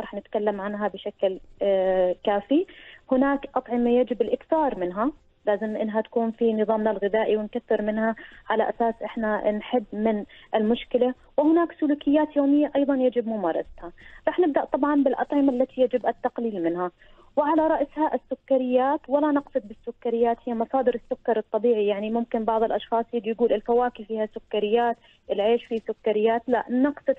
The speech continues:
في السكريات هي السكريات المتحولة، يعني المتعرضة لدرجات حرارة عالية، واللي غالبًا ما ن-، نوجدها بالأطعمة المصنعة فقط. يعني الأطعمة الطبيعية ما عندنا مشكلة، تحصل على السكر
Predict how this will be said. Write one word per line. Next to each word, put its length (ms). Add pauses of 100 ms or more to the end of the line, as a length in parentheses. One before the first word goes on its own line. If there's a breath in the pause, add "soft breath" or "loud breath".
في 20
السكريات 800
هي 140
السكريات 760 (100)
المتحولة، 760 (300 soft breath)
يعني 340
المتعرضة 640
لدرجات 680
حرارة 480
عالية، 460 (280 loud breath)
واللي 200
غالبًا 360
ما 480
ن-، 280
نوجدها 580
بالأطعمة 1400
المصنعة 560
فقط. 380
يعني 220
الأطعمة 360
الطبيعية 500
ما 120
عندنا 240
مشكلة، 460
تحصل 340
على 180
السكر 440